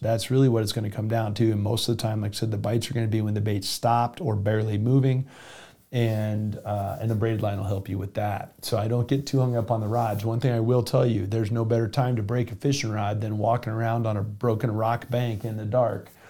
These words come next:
So this is not the place to take your Xenons or your Fantasista X's. This is the time to take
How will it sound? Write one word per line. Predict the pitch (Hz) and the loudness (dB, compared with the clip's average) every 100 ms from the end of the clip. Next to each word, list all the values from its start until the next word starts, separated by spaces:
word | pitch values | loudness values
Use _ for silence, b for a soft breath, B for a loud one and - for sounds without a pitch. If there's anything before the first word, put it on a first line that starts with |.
| B B B | B B B
So | - 127 113 110 110 | 2 4 6 4 2
this | 107 113 | 2 2
is | 117 | 2
not | 107 123 127 | 2 0 0
the | 120 | -4
place | - 131 117 110 | 0 2 2 -2
to | - | -6
take | 104 117 107 | -2 0 -2
your | 120 110 107 107 160 170 | 0 0 0 0 -2 -2
Xenons | 101 123 120 104 101 95 98 - - | 2 4 4 2 0 -2 -4 -4 -2
or | 110 107 | 0 2
your | 107 104 104 104 160 - | 2 0 0 -2 -8 -4
Fantasista | 120 113 107 - 123 - - | -4 -2 -4 0 -2 -2 -4
X's. | 120 113 - 90 95 | -2 -2 -4 -6 -4
This | 117 107 | -2 0
is | 113 | 0
the | 110 | 0
time | 123 117 117 110 | 0 0 0 -2
to | 104 | -2
take | 104 117 107 104 | -2 0 0 -4